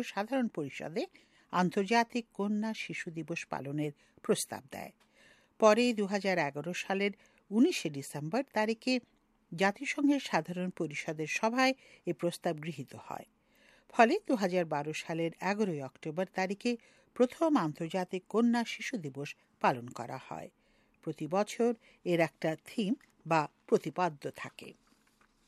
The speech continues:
প্রথম আন্তর্জাতিক কন্যা শিশু দিবসের প্রতিপাদ্য ছিল বাল্য বিবাহ বন্ধ করা।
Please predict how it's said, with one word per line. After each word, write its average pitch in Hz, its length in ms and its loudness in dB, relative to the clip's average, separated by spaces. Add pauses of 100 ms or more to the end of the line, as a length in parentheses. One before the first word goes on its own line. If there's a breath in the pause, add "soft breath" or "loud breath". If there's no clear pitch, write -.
(920 soft breath)
প্রথম 359 340 8
আন্তর্জাতিক 269 640 6
কন্যা 220 540 2
শিশু - 360 -4
দিবসের 180 400 -4
প্রতিপাদ্য 160 560 -6
ছিল 247 340 0 (580 soft breath)
বাল্য 214 380 6
বিবাহ 156 540 0
বন্ধ 160 320 -2
করা। - 340 -12